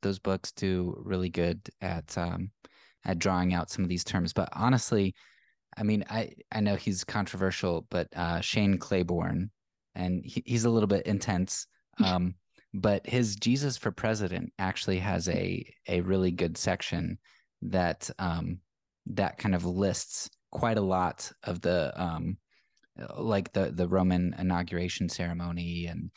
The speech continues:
Speaker 1: and all of
Speaker 2: Mm.
Speaker 1: those other things, and, and all of the terms that are used, like, you know, uh, Son of God was used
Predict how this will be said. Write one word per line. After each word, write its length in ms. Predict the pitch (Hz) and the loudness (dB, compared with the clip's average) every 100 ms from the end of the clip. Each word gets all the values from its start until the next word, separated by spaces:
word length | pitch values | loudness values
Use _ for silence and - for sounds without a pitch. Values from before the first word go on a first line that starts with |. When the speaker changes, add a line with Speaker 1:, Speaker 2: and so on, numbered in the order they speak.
| - | 2
Speaker 1:
and 220 | 226 226 247 | 8 10 10
all 120 | 247 | 10
of 80 | 220 | 8
Speaker 2:
Mm. 40 | |
Speaker 1:
those 200 | - 185 | 6 4
other 140 | 92 | 2
things, 280 | 87 92 85 - | 4 2 0 -2
and, 280 | 95 87 - | 2 2 0
and 140 | 98 90 | -4 0
all 240 | 98 113 | 2 2
of 100 | 101 | 2
the 100 | 87 | -2
terms 600 | - 101 92 85 87 - _ | -4 -2 0 0 -4 -10 _
that 240 | - 92 | -4 0
are 60 | 85 | 2
used, 560 | 82 87 76 80 - - - - _ 90 | 2 4 2 0 -4 -12 -20 -20 _ -4
like, 160 | 85 | -2
you 60 | 95 | 2
know, 200 | 87 87 | 2 2
uh, 260 | - 87 | 0 -2
Son 300 | 87 - 110 | -2 2 2
of 80 | 92 | 2
God 320 | 87 73 58 - _ _ | 2 0 -2 -8 _ _
was 220 | 95 90 | -4 -2
used 340 | 82 82 - | 0 0 -2